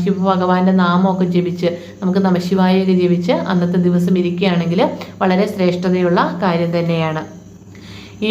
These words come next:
ഒരു ശിവരാത്രിയിലെ ഉറക്കമൊഴിയൽ ചടങ്ങ് എന്നൊരു ആചാരം, ആ, എന്നതിനേക്കാൾ ഉപരി ആത്മീയമായിട്ടുള്ള ഉണർവിനുള്ള ഒരു വഴി കൂടെയാണ്, അതിനുള്ള ഒരു അവസരം കൂടിയാണ് ഈ ഒരു ശിവരാത്രി ദിവസം ഉറക്കമൊഴിയുന്നത്.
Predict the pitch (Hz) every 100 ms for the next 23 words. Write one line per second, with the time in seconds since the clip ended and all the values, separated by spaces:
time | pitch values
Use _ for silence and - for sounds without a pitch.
0 | 220 233 233 233 208 208 208 208 220 226
1 | 214 190 190 190 214 214 226 220 226 220
2 | 220 233 - 208 214 214 196 190 196 220
3 | 233 262 254 208 208 202 202 208 214 220
4 | 220 233 220 190 185 190 185 185 - -
5 | 196 185 196 196 240 254 254 240 220 226
6 | 220 208 190 196 202 226 214 202 196 185
7 | 262 269 185 175 180 190 196 202 175 170
8 | 240 - - - 196 202 196 180 175 185
9 | 240 240 240 240 240 226 190 185 185 180
10 | 180 180 170 175 175 175 180 175 175 175
11 | - - 175 175 175 185 175 165 165 165
12 | 156